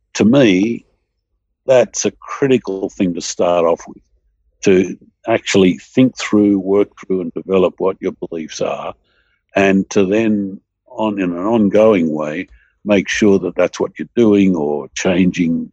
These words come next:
rarely if necessary. The, uh, the, uh, C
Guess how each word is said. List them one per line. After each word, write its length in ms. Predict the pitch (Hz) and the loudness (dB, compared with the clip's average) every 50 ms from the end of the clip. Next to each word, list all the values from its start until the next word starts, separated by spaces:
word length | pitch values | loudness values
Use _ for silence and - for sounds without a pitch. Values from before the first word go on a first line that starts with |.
| _ 71 | _ -4
rarely 540 | 80 85 90 95 98 95 90 92 87 82 | 2 2 4 4 4 4 2 0 0 -2
if 220 | 80 80 - - - | -4 -6 -10 -8 -4
necessary. 800 | 98 107 107 - - 117 - - - 95 - - - - - _ _ _ _ _ _ _ _ _ _ _ _ _ _ _ _ _ - | 0 0 0 0 -2 -4 -4 -4 -4 -6 -6 -6 -10 -16 -20 _ _ _ _ _ _ _ _ _ _ _ _ _ _ _ _ _ -2
The, 380 | - 107 104 104 101 101 104 104 | 2 4 6 6 6 6 6 6
uh, 340 | 101 101 98 98 95 92 - _ _ _ _ _ _ _ _ _ _ _ _ _ _ _ - | 6 6 6 4 4 2 0 _ _ _ _ _ _ _ _ _ _ _ _ _ _ _ -4
the, 480 | - 98 95 95 95 92 92 95 98 92 | 0 2 2 2 2 2 0 -2 -2 0
uh, 680 | 95 98 98 98 101 101 98 95 92 92 92 90 90 | 2 2 2 4 4 4 4 6 6 4 4 2 2
C 480 | 85 - - - - - - 139 127 | 0 -4 -6 -8 -6 -2 2 4 4